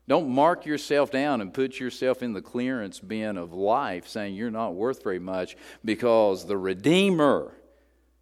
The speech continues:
paid a high price for you. You're valuable to him. That's what Israel is looking at here, and they are recognizing God didn't redeem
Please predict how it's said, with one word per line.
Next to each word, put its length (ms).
paid 240
a 60
high 240
price 720
for 180
you. 400
You're 300
valuable 920
to 140
him. 340
That's 640
what 220
Israel 760
is 240
looking 420
at 140
here, 260
and 140
they 100
are 140
recognizing 800
God 240
didn't 240
redeem 680